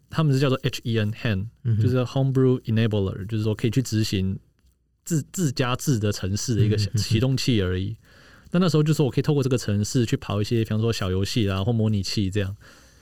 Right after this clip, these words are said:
Speaker 1: 就是不是官方发行的游戏。那到再后面一点，就是有开发出应该是二点七一S E这套非官方的作-，呃，的韧体，
Speaker 2: 嗯哼。
Speaker 1: 就是说我把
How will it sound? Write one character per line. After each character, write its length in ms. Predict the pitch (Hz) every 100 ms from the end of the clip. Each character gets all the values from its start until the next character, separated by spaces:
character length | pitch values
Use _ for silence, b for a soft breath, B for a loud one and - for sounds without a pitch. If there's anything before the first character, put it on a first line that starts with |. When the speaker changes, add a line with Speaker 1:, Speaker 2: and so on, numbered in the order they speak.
| B
Speaker 1:
就 100 | 143
是 120 | 160
不 160 | - 127
是 240 | - 139
官 180 | 123 120
方 140 | 120
发 180 | 117 113
行 140 | -
的 60 | 92
游 160 | 90 92
戏。 340 | - 104 95 - _ _ _ _ _ _ _ b b
那 80 | 180
到 340 | 170 156 151 -
再 160 | - 175
后 220 | - - 160
面 160 | 147
一 60 | 139
点， 140 | 98
就 80 | 113
是 280 | 123 113 107 - _
有 220 | 113 101
开 180 | - 127
发 180 | 131 127
出 460 | - 117 113 113 117 - _ _ - _ _ -
应 100 | 147
该 80 | 131
是 80 | 151
二 160 | 160 123
点 240 | 110 98
七 220 | - 127
一 340 | 135 127 123 - _ _ -
S 220 | 123 -
E 240 | 113 107 113 b b b -
这 120 | 135
套 320 | 127 123 110 - _
非 180 | - 131
官 200 | 139 139
方 180 | 120 123
的 80 | 107
作-， 180 | 131 -
呃， 200 | 117 95 - -
的 140 | 107
韧 240 | 123 123
体， 240 | 101 107 -
Speaker 2:
嗯 80 | 113
哼。 0 |
Speaker 1:
就 80 | 143
是 0 |
说 140 | 160
我 180 | 120 113
把 300 | 101 95